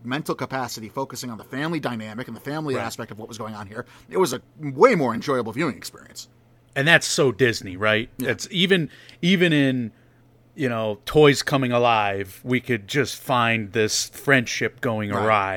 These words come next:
Speaker 2: And, and that, that's what Disney movies have been about forever. So the fact that this movie nails that and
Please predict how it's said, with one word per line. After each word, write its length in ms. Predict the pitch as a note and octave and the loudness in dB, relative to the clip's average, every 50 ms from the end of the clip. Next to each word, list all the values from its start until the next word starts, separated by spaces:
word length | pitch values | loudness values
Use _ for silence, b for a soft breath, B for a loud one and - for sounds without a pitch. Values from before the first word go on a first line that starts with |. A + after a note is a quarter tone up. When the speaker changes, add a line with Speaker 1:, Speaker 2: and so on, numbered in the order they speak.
| G2 G2 F#2+ | -4 -4 -6
Speaker 2:
And, 200 | G2 G#2+ A2 B2+ | -6 -8 -8 -8
and 320 | D3+ C#3+ C#3 C#3+ D3+ D#3 | -8 -8 -6 -6 -6 0
that, 260 | E3 F#3 F3+ E3 - - | 2 4 4 4 4 4
that's 280 | G#3 F#3+ F3+ - - | 4 4 4 2 -2
what 100 | C#3+ C3+ - _ _ _ - - - | -8 -8 -10 _ _ _ -14 -6 -2
Disney 280 | F3 D#3 B2+ A#2 B2+ | -2 -2 -2 -2 -4
movies 320 | B2 B2+ C3 A2 A#2 G#2+ A#2 | -2 -2 -2 -2 -4 -6 -8
have 160 | G#2 A2+ A2+ | -10 -10 -8
been 120 | B2+ A#2 | -10 -8
about 360 | G#2 G2+ A2+ G#2+ G#2 G#2 - b b b b b b | -6 -4 -2 -2 -2 -4 -6 b b b b b b
forever. 640 | b - - C3 A#2 G#2+ A2+ B2 A#2 - G2+ F#2 - - B B B B B B | b -8 -6 -4 0 4 4 4 4 2 -2 -16 -18 -20 B B B B B B
So 460 | B - - C#3+ B2+ A#2+ A#2 A2+ G#2 - - - _ - - | B -4 0 0 2 2 2 0 -2 -6 -12 -20 _ -6 -4
the 80 | C#3+ | -4
fact 320 | - - F3 D#3 D3+ D3 - | 2 6 6 8 6 6 4
that 140 | D3 - - | -2 -2 -2
this 200 | D3 B2+ - - | -2 -2 -2 -2
movie 220 | C3+ C3 A#2 A#2+ | -4 -4 -2 -2
nails 400 | A#2 B2 B2+ C3 C3 B2 A#2 - | -2 0 0 0 0 0 -2 0
that 280 | - C3 A#2+ A#2 A#2 - | 2 4 4 4 2 0
and 160 | D3 C#3+ C3+ | -4 -4 -4